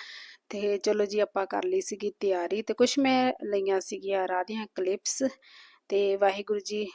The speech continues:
ਜਿਵੇਂ ਕਿ ਸਾਰੀਆਂ ਮਾਵਾਂ ਨੂੰ ਤੰਦਰੁਸਤੀ ਦੇਣ ਜੀ, ਕਿਉਂਕਿ, ਅਹ, ਹੁਣ ਇਹ ਫਿਕਰ ਹੁੰਦਾ ਵੀ ਇਹ ਵਡੇਪਾ ਆ ਗਿਆ, ਇਹ ਖੁਸ਼ ਰਹਿਣ, ਹਨਾ, ਤੰਦਰੁਸਤ ਰਹਿਣ। ਤੇ ਵੈਸੇ ਵੀ ਮੰਮੀ ਕਹਿ ਦਿੰਦੀ ਆ, "ਹਾਏ ਤੁਸੀਂ ਹੁਣ ਮਿਲਣ ਆ ਗਏ, ਪਤਾ ਨਹੀਂ ਅਗਲੀ ਵਾਰੀ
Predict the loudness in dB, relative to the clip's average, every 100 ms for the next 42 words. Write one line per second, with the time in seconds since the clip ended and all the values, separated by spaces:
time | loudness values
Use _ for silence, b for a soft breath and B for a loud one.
0 | B B -10 -4 -4 -2 -4 -4 -4 -4
1 | -2 -2 -2 -4 -4 -4 -2 -4 -4 -4
2 | -6 -4 -4 -4 -4 -8 -6 -8 -4 -4
3 | -4 -2 0 0 0 -2 -2 0 0 -2
4 | 0 2 2 0 0 0 0 -2 0 0
5 | 0 -2 0 0 0 -2 -2 -4 -4 -4
6 | -2 -4 -4 -2 -4 -2 -2 0 0 0
7 | -2 -4 -4 -4 -4 -4 -2 -4 B B
8 | B B B B 0 6 6 6 0 0
9 | -2 -4 -4 -2 -2 -2 -2 -2 -2 -4
10 | -6 -6 -4 -4 -4 -4 -4 -2 0 0
11 | -2 -6 -8 -10 -6 -4 -2 -2 -4 -4
12 | -6 -6 -8